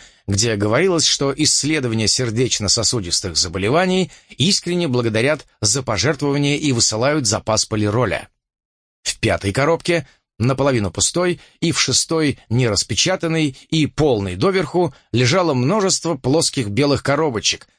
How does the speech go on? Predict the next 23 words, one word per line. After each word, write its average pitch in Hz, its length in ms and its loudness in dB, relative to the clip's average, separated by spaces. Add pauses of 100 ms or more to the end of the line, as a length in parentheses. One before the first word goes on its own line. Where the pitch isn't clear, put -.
(100)
размером 135 540 0
шесть - 340 0
на 127 100 0
шесть 127 320 0
дюймов 123 480 0
и 196 180 2
два 127 220 2
дюйма 139 320 2
в 123 80 0
высоту. 123 540 -2 (640)
Я 147 240 2
достал 135 460 2 (220)
одну 117 360 0
и 131 100 2
заглянул 120 480 0
внутрь. 120 400 -2 (420)
В - 100 -6
коробочке 160 440 0
лежала 139 340 2
плоская 151 540 0
жестянка 135 600 0
без 139 200 0
надписей, - 600 -4